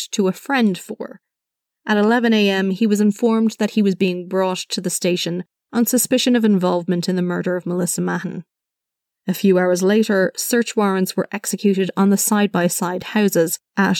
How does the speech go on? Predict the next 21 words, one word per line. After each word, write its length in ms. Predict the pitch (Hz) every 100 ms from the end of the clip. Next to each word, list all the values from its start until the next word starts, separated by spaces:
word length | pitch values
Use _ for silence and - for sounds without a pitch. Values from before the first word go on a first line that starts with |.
| -
Rathbrowan 680 | 190 190 - 190 170 196 185
Park. 460 | - 185 - - - _ _ _ _ _ -
Both 400 | 190 202 214 -
were 140 | 196 185
declared 480 | 180 - 175 190
crime 340 | - 220 208 190
scenes, 420 | - 175 170 180 _ _ -
and 200 | 214 208
Dunbar's 540 | 220 226 220 208 -
six 540 | - - - 262 - -
pit 300 | - 214 -
bulls 420 | - 175 - - _
were 160 | 208 202
removed 580 | 208 208 214 185 175 -
from 240 | 190 190
number 280 | 185 175 175
sixty-three 920 | - 170 - 170 - 247 233 - - _
before 340 | 190 - 202
the 80 | -
search 320 | - 185 -
commenced. 640 | - 175 175 - - -